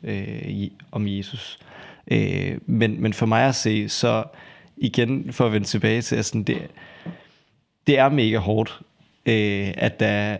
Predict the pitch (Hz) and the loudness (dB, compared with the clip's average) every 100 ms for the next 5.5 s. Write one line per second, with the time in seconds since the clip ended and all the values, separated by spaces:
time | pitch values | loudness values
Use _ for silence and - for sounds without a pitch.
0 | - 110 104 107 110 113 113 104 101 101 | -4 -2 0 0 0 -2 -4 -4 -4 -4
1 | 104 113 101 95 - 101 101 - - - | -2 -2 -2 -6 -4 -2 -2 -8 -18 -2
2 | 107 104 107 113 95 98 104 104 101 - | 0 0 -2 -4 -6 -6 -6 -6 -8 -6
3 | 101 95 - 98 98 - _ _ _ 113 | -6 -6 -10 -10 -12 -16 _ _ _ -4
4 | 107 101 98 95 95 117 - _ - 110 | -2 -4 -6 -6 -8 -10 -16 _ -4 -2
5 | 107 107 104 101 | 2 0 0 -6